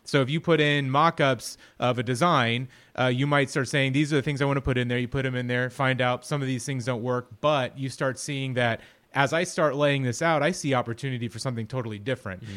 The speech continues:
Speaker 1: And you can now start to take that to prospective customers to see what their reactions are, to see if it even accomplishes any of the goals you set out to do.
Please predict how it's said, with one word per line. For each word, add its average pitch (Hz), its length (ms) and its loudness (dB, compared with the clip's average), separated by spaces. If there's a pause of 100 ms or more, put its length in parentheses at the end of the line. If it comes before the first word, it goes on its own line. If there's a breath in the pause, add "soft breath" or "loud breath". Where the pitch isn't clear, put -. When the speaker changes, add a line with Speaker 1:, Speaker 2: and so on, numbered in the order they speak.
(160)
Speaker 1:
And 135 220 0
you 151 100 0
can 147 160 -6
now 139 260 4
start 127 280 -2
to 117 60 -10
take 131 280 -4
that 123 220 -4
to 120 260 -4
prospective 113 480 -8
customers 147 640 0
to 131 100 -6
see 139 240 -4
what 113 180 -4
their 135 160 -2
reactions 139 540 -2
are, 131 240 2 (220 loud breath)
to 123 100 -6
see 147 220 0
if 143 120 -2
it 127 120 -6
even 139 480 -4
accomplishes 139 800 -4
any 151 180 -6
of 139 40 -4
the 131 60 -4
goals 131 360 -2
you 127 40 -4
set 131 200 -4
out 117 140 -2
to 110 60 -12
do. 139 400 2